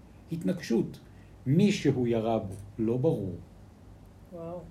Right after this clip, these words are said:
Speaker 1: כיוון שמדובר בנושא מורכב,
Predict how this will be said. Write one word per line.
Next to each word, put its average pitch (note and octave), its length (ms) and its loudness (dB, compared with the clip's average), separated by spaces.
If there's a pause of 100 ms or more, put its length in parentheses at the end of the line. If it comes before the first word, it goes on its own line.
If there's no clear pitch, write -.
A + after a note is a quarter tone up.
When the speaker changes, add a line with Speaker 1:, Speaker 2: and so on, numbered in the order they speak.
(3500)
Speaker 1:
כיוון D#3+ 200 0
שמדובר - 1500 0
בנושא B2+ 360 2
מורכב, B2 560 4